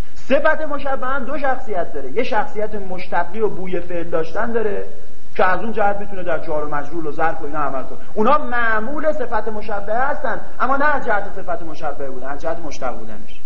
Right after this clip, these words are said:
اما یه سری معمولاتی هم داره از جهت صفت مشبهه بودنش معمولش شدن، در اونها نمیتونه عمل کنه. لذا میگه: "به خلاف غیر معموله ها"،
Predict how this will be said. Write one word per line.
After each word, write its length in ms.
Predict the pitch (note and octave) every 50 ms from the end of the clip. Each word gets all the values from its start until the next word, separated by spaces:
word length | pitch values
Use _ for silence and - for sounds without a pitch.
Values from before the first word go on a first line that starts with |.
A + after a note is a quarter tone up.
| - - - - - - - - - - - - - - - - - - - - - - - -
اما 240 | - G#3+ A#3 C4 B3+
یه 160 | A3+ C#4+ D#4+
سری 220 | - C#4 B3 A#3+
معمولاتی 600 | A3 G#3 G3 G3 F#3+ G3 G3+ G3 G#3+ B3+ - - -
هم 120 | C4 B3
داره 320 | - F3 F3+ F#3+ G3 - - - - - -
از 220 | D#3+ E3+ D#3 -
جهت 320 | - F3 D#3+ F3+ G#3+ C#4+ C#4+
صفت 420 | - - F#3 - E3+ D3+ D#3 E3
مشبهه 720 | D#3 D3 D3 C#3+ - D#3 C#3 C#3 - C#3+ C#3 C#3+ D3 C#3 C#3
بودنش 540 | C#3 C#3 C3+ D3 G#3 C4+ C4+ B3 G3+ -
معمولش 540 | - E3 D#3 D3+ C#3+ C#3+ C3+ B2+ B2+ A#2+ -
شدن، 340 | - B2+ A#2 A2+ A2 A2 A2 - - - - - - - - - - - - - - - - - - - - - - - - - - - -
در 200 | A#3+ B3 B3+ B3+
اونها 460 | B3+ C4 B3+ B3 A#3+ A#3 C#4+ E4 E4+
نمیتونه 380 | D4 B3+ A3+ G#3 - F3 E3+ D#3+
عمل 300 | D3+ C#3+ C#3 C3+ C3 -
کنه. 260 | - B2+ B2 A#2 A#2 - - - -
لذا 200 | F#3+ G3+ G#3 C4
میگه: 220 | C4 A#3+ G#3+ C4+ C4+
"به 200 | G#3 C4+ C#4+ C#4
خلاف 380 | C4+ C#4 C4 C4 B3+ B3 -
غیر 500 | B3+ B3 - - A3 A3+ A#3+ B3+ A#3 A3+
معموله 500 | A3 G3+ F3+ E3 D#3+ D#3+ E3 E3 D#3+ D3+
ها"، 340 | C3+ - C#3+ C#3 B2+ - -